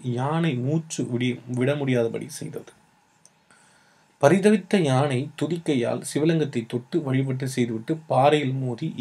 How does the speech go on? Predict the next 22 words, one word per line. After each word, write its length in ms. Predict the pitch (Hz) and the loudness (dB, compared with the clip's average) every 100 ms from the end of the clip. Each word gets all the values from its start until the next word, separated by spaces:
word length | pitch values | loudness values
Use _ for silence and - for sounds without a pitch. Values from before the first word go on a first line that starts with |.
| 120 | 0
இருந்தது. 360 | 117 110 - - _ _ _ _ _ _ _ _ _ _ _ _ _ _ _ _ _ - | 0 -4 -10 -16 _ _ _ _ _ _ _ _ _ _ _ _ _ _ _ _ _ 2
யானையின் 600 | 123 147 202 226 190 160 | 6 8 8 6 4 2
தலைக்குள் 400 | 139 165 160 151 131 | 2 2 2 0 0
இருந்த 280 | 135 139 123 - | -2 -2 -4 0
பாம்பும் 480 | 131 147 151 143 120 | 2 2 2 -2 -4
நசுங்கி 420 | 117 - 135 110 | -6 -2 -2 -2
இருந்தது. 340 | 107 107 107 - - _ _ _ _ _ _ _ _ _ _ _ _ _ - | -4 -8 -12 -12 -20 _ _ _ _ _ _ _ _ _ _ _ _ _ -2
இதுபோன்று 540 | 135 175 190 214 165 123 143 | 0 4 6 6 4 0 -2
சிவன் 360 | - 151 196 185 | 0 4 4 2
பக்தி 380 | 175 - - - | -2 -4 -10 -4
கொண்டிருந்த 600 | 139 143 139 135 131 123 | -2 0 0 0 0 0
சிலந்தி 420 | - 160 196 185 131 | 2 2 4 2 2
ஒன்று 180 | 131 139 | 2 2
அதே 260 | 123 135 180 | 4 4 4
சிவலிங்கத்தை 640 | 175 127 135 131 117 113 139 | 2 -2 0 0 0 -2 0
வழிபட்டு 400 | 117 131 127 104 | 2 2 -2 -8
வந்தது. 320 | 107 120 - - _ _ _ _ _ _ _ _ _ - | -10 -12 -16 -20 _ _ _ _ _ _ _ _ _ 2
தனது 260 | 143 151 143 | 4 6 4
உடலிலிருந்து 680 | 131 185 208 202 185 165 170 | 6 6 6 4 4 2 2
வரும் 240 | 143 143 135 | 2 2 2
நூலினால் 480 | 147 160 143 151 151 | 2 2 2 -2 -2
சிவனுக்கு 400 | 139 156 147 | 0 2 0